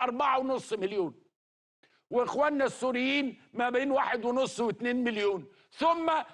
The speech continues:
ياتي العراقيين واهلنا من اليمن و، و، والى اخره. دي الارقام اللي انا بقيت حافظها. انتوا عايزين ايه؟ اصل انا كل ما اتكلم في الموضوع ده يطلع إن يقول لي: "ايوه، حاضر،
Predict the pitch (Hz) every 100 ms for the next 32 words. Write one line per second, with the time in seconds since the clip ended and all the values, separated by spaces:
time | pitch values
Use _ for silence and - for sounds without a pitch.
0 | - 277 311 - 240 226 254 233 - 247
1 | 240 254 269 247 240 202 240 254 262 247
2 | 247 247 233 240 254 254 247 240 240 233
3 | 226 214 196 147 123 _ - 208 311 240
4 | 247 - 294 311 269 - 226 269 262 247
5 | - - 208 165 - - _ _ - 320
6 | 277 180 196 151 185 233 160 175 143 -
7 | _ - - 196 - 254 320 294 302 320
8 | 269 - 285 311 240 240 240 247 233 302
9 | 254 233 - - - 320 269 254 262 269
10 | 262 285 302 285 302 320 311 302 285 208
11 | - - - - 196 202 208 208 175 180
12 | 170